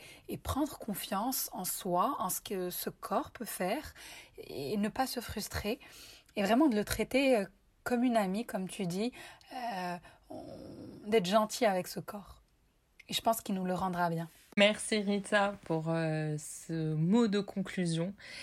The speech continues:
Speaker 2: Merci pour, euh, ta contribution et ta voix. Euh, pour suivre Rita, n'hésitez pas à regarder dans la description. Je vous remercie tous de nous avoir écoutés jusqu'au bout ou au tout début.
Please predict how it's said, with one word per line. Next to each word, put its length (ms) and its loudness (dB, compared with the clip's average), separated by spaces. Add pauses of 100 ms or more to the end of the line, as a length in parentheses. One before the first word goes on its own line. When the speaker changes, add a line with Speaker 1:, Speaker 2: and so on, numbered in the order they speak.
(220)
Speaker 2:
Merci 640 2 (100)
pour, 240 0
euh, 140 0
ta 160 0
contribution 800 0
et 160 2
ta 200 0
voix. 420 -2 (600)
Euh, 460 2
pour 260 -6
suivre 360 2
Rita, 420 2
n'hésitez 500 2
pas 320 2 (240)
à 560 -2 (180)
regarder 520 4
dans 120 2
la 140 0
description. 560 -2 (960)
Je 400 6
vous 220 4
remercie 640 2
tous 380 -4
de 80 2
nous 240 2
avoir 480 4
écoutés 420 0
jusqu'au 380 2
bout 320 0 (240)
ou 580 6
au 140 4
tout 180 4
début. 420 4